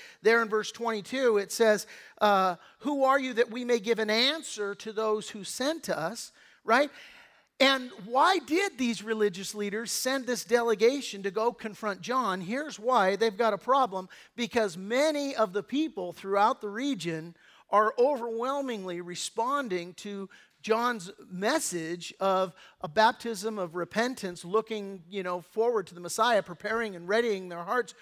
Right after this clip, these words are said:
for the Messiah. People are seeing their, their need overwhelmingly. Mark's gospel says this, Mark one five, Then all the land of Judah all those from Jerusalem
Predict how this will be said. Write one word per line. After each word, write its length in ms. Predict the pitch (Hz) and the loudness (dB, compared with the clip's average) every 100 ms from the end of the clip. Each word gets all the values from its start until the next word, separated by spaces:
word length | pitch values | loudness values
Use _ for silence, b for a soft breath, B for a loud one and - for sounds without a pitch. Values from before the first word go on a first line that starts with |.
| B B | B B
for 220 | - 220 | -2 0
the 80 | 202 | 2
Messiah. 720 | 185 175 254 330 302 196 185 B B B B B B _ - - | -2 -2 4 6 6 2 -2 B B B B B B _ -18 2
People 360 | 339 370 339 | 2 4 4
are 160 | 240 226 | 6 4
seeing 500 | - - 294 311 285 | 0 -4 -4 -4 -2
their, 260 | 233 226 220 | 0 0 -2
their 220 | 190 220 | -2 -2
need 440 | 214 269 302 254 - - | -2 -4 -4 -6 -10 2
overwhelmingly. 760 | 240 214 214 214 240 247 202 170 | 4 4 0 0 0 0 -4 -6
Mark's 300 | 180 240 - | -4 -4 0
gospel 340 | 233 208 - | 0 0 -2
says 260 | 190 202 180 | -4 -2 -2
this, 220 | 170 151 | -4 -4
Mark 240 | 185 196 | -4 -4
one 160 | 202 196 | -4 -6
five, 320 | 185 196 185 | -2 0 0
Then 160 | 180 180 | -2 -2
all 320 | 196 220 277 | 2 4 4
the 80 | 247 | 2
land 280 | 240 240 214 | -2 -2 -4
of 120 | 160 | -10
Judah 520 | 175 247 190 151 202 _ _ b b b - | -10 -8 -4 -4 -6 _ _ b b b 4
all 220 | 226 262 | 4 6
those 220 | 262 247 | 4 2
from 200 | - 220 | -4 -10
Jerusalem 600 | 185 247 277 196 185 202 | -10 -8 -8 -6 -6 -8